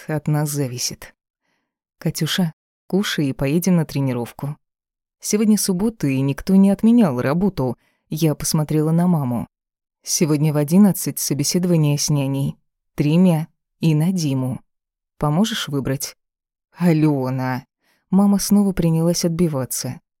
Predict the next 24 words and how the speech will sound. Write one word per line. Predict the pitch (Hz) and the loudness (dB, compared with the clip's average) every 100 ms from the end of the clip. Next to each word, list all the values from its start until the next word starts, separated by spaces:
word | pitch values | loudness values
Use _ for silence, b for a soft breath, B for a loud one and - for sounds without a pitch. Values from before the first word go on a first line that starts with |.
| _ | _
«Зачем | 220 233 226 - 240 202 151 | 0 2 0 -4 -2 -2 0
нам | 156 196 | 2 4
няня? | 208 170 127 131 170 | 4 2 0 -4 -4
Нас | 254 330 339 - | -2 -2 -2 -2
и | 320 | -4
так», | - 269 226 - _ _ _ | 0 0 0 -8 _ _ _
обвела | 151 139 131 135 135 | -4 -4 -2 -2 -2
взглядом | 135 151 170 156 | -2 0 0 0
шумную | 143 - 156 156 151 | -2 0 0 0 -2
столовую. | - 165 147 123 117 127 123 - _ _ _ | -2 -2 -2 -4 -4 -4 -4 -6 _ _ _
«Много». | 247 262 285 254 156 131 - _ _ _ _ _ - | 0 2 4 4 4 2 -2 _ _ _ _ _ -4
«Не | 156 | -2
начинай, | 147 - 147 131 | -2 -2 -2 -2
мам. | 127 123 160 _ _ - | -2 -4 -8 _ _ -2
Дети, | 151 156 - | 0 0 0
ешьте», | 190 143 - 156 147 _ _ | 0 0 -2 -6 -6 _ _
прикрикнула. | 156 185 - 156 - 135 127 131 - _ _ - | -4 -4 -2 -4 -2 -4 -2 -4 -8 _ _ 2
«Не | 185 | 4
баловаться». | 160 143 135 135 - 147 _ _ _ _ _ - | 6 4 2 -2 -6 -6 _ _ _ _ _ -4
Я | 147 143 | -2 -2
выгнала | 147 151 147 | -2 -2 0
машину | 147 147 - 147 143 | 0 -2 -2 0 -2
из | 139 | 0
гаража, | 147 143 139 160 190 | 0 0 -2 -4 -4